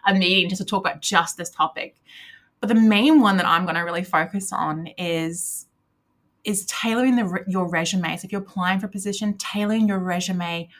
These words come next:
for that position advertised. So, um, sometimes we have, um, I guess from, from the Sunshine's point of view, we look for personality. So yes, a clinical experience. If you're a new grad,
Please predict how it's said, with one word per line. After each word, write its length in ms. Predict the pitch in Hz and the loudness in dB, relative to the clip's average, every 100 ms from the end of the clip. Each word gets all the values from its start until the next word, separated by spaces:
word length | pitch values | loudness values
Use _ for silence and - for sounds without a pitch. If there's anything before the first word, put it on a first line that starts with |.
| _ | _
for 280 | - - 202 | -20 -6 -2
that 140 | 202 - | 0 -2
position 380 | 185 175 - - | -4 -6 -6 -8
advertised. 800 | 165 151 - 151 165 180 - - - - - - | -8 -10 -4 -4 -4 -12 -14 -18 -20 -20 -20 -10
So, 400 | 190 175 175 180 - - - - | -4 -2 -2 -6 -10 -20 -10 0
um, 400 | 180 170 170 - | 2 2 -2 -4
sometimes 580 | - 202 202 190 185 190 | 0 0 2 0 -2 -4
we 60 | 190 | -4
have, 680 | 175 175 170 170 - - - | -2 0 0 -2 -10 -12 -6
um, 1000 | 175 170 165 165 165 165 165 165 185 - - - | -6 -6 -8 -8 -8 -8 -8 -8 -10 -8 -8 -6
I 60 | 180 | -6
guess 100 | 175 | -6
from, 100 | 185 | -6
from 300 | - - 175 | -6 -4 -2
the 60 | |
Sunshine's 460 | 175 226 247 226 220 | 2 2 4 2 2
point 260 | - 196 | -2 0
of 100 | 185 | 0
view, 380 | 180 185 247 302 254 | -2 -2 0 -2 0
we 100 | 196 | -2
look 180 | 180 - | -2 -4
for 80 | 190 | -10
personality. 920 | - 165 - 165 151 58 - - - - - - | -6 -6 -4 -8 -8 -10 -12 -12 -14 -20 -20 -8
So 100 | 214 | 0
yes, 380 | 202 208 214 - | 4 6 6 4
a 100 | 185 | 0
clinical 400 | - 208 214 240 | 0 0 2 -2
experience. 520 | - 208 208 247 226 | -4 -2 0 0 -2
If 60 | 190 | 0
you're 80 | |
a 40 | 185 | 2
new 180 | 208 247 | 2 4
grad, 400 | 262 302 339 | 6 6 6